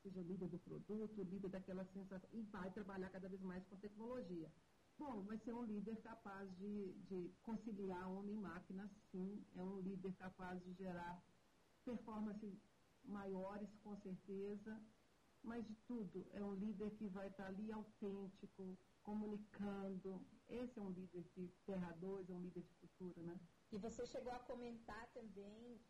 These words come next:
Speaker 2: sobre o uso do, do novo óculos, né? Você acredita que esse novo líder também, que, que com a evolução do mundo e do homem,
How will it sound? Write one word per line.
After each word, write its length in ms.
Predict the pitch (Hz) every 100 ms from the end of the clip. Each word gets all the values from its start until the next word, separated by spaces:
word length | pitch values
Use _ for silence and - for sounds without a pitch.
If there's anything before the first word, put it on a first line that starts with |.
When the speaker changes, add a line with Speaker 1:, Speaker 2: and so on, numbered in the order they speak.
| -
Speaker 2:
sobre 240 | 240 226 262
o 240 | 254 247
uso 180 | 262 269
do, 400 | 220 330 302 277 -
do 180 | 202 226
novo 380 | 254 254 277 302
óculos, 600 | 262 214 262 240 208 190
né? 300 | 208 214 262 - - -
Você 120 | -
acredita 420 | 285 285 254 - 359
que 120 | 285
esse 220 | 269 277
novo 420 | 233 233 254 247
líder 380 | 226 226 262 220
também, 420 | 220 208 208 233 240
que, 360 | - 220 190 - - -
que 120 | 214
com 240 | - 233
a 60 | 240
evolução 480 | 220 220 220 233 214
do 120 | 196
mundo 360 | 202 226 233 214
e 40 |
do 160 | 196 202
homem, 640 | 196 214 214 208 190 190